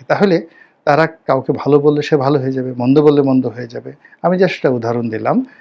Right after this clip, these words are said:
ঠিক একইভাবে শহীদুলকে নিয়ে যে ঘটনাগুলো ঘটছে, সেই ঘটনার মধ্যে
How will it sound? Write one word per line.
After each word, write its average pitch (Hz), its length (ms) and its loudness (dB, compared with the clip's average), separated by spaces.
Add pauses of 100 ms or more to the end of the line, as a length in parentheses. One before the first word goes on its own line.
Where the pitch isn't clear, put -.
(220)
ঠিক 156 140 -4
একইভাবে 202 420 2
শহীদুলকে 139 560 0
নিয়ে 180 180 0
যে 113 120 -2
ঘটনাগুলো 104 640 -8
ঘটছে, 185 400 0 (480)
সেই 151 260 -2
ঘটনার 151 500 -4
মধ্যে 127 680 -2